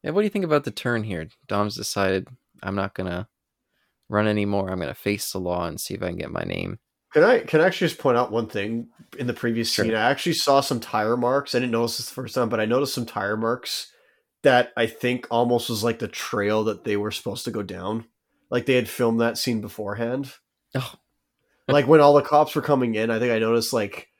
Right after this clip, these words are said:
Speaker 2: some tire tracks that, like, indicated this is, like, where they, they, they, like, planned it out, if that makes sense.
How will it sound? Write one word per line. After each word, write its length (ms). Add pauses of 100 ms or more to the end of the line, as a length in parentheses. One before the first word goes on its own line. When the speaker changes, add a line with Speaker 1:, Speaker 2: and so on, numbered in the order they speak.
(200)
Speaker 2:
some 220
tire 320
tracks 580
that, 380
like, 380
indicated 580
this 220
is, 180
like, 360
where 240
they, 340 (320)
they, 100
they, 260
like, 280
planned 340
it 100
out, 280
if 120
that 160
makes 200
sense. 440